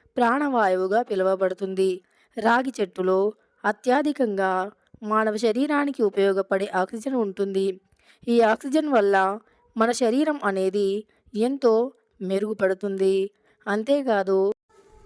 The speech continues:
మన నుండి వచ్చిన నెగటివ్ ఎనర్జీ, అలానే కార్బన్ డయాక్సైడ్ని రాగి చెట్టు తీసుకుంటుంది. ఇక ఇంట్లో గొడవలు, సమస్యలు, భార్యాభర్తల మధ్య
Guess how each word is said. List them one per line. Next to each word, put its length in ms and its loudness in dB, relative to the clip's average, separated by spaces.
మన 180 6
నుండి 240 2
వచ్చిన 360 2
నెగటివ్ 400 0
ఎనర్జీ, 460 0
అలానే 480 0
కార్బన్ 440 2
డయాక్సైడ్ని 720 0
రాగి 280 0
చెట్టు 240 -6
తీసుకుంటుంది. 840 -4
ఇక 120 -4
ఇంట్లో 360 2
గొడవలు, 380 0
సమస్యలు, 600 -2
భార్యాభర్తల 680 0
మధ్య 260 -2